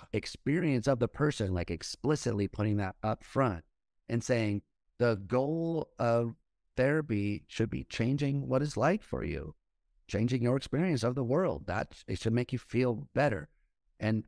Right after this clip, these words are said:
that doesn't seem to be the explicit goal of a lot of this, uh, uh, this research. So that in some se-, you know, some people find that quite shocking to say the experience of the person, that's very vague and subjective.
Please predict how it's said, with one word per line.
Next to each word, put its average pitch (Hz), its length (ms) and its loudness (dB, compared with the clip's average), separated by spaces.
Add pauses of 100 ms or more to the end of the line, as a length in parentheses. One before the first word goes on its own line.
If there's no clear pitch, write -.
(140)
that 123 240 2
doesn't 135 260 2
seem 113 180 -2
to 110 80 0
be 107 160 0
the 101 120 -2 (440)
explicit 143 540 0
goal 92 300 2
of 85 80 -2
a 90 40 -2
lot 95 240 0
of 90 120 -4
this, 90 200 -4
uh, - 120 -8 (160)
uh, 92 220 -2 (120)
this - 220 -6
research. - 440 -10
So 85 360 0
that 90 240 -4
in 98 120 -2
some 127 200 2
se-, - 160 -6
you 110 140 0
know, 85 180 -4 (320)
some 113 180 0
people 110 200 2
find 101 180 0
that 90 80 -4
quite 98 180 0
shocking 120 360 0
to 78 60 -4
say 64 280 -8
the - 80 -6
experience - 460 -6
of 80 60 -2
the 82 80 -6
person, 110 400 -2
that's 67 220 -6
very 71 220 -6
vague 85 260 -4
and 82 100 -8
subjective. - 480 -8